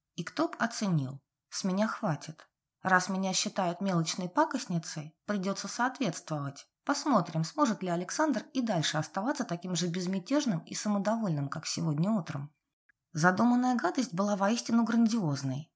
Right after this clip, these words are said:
но без волшебной палочки осуществить её было сложновато. Но разве ведьмы пасуют перед трудностями?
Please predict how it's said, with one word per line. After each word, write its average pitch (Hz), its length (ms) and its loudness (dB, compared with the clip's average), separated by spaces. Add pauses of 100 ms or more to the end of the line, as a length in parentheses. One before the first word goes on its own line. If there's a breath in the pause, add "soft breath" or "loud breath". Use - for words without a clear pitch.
(100)
но 170 120 4
без 160 180 2
волшебной 170 500 2
палочки 262 560 0
осуществить 220 640 -4
её 208 180 -2
было 220 240 -2
сложновато. 240 880 -2 (300)
Но 175 120 0
разве 180 300 0
ведьмы 175 300 0
пасуют 339 460 0
перед 214 240 -2
трудностями? 147 760 -4